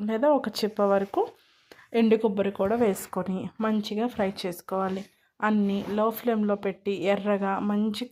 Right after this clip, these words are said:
స్మెల్ వచ్చే వరకు వేడి చేసుకోవాలి. దాంట్లోకే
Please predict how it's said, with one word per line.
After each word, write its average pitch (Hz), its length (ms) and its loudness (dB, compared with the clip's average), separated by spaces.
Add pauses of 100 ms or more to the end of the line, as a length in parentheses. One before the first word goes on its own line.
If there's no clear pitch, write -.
స్మెల్ 208 400 -2
వచ్చే 208 280 0
వరకు 190 360 0 (440)
వేడి 202 240 -2 (100)
చేసుకోవాలి. 185 720 -4 (420)
దాంట్లోకే 208 680 2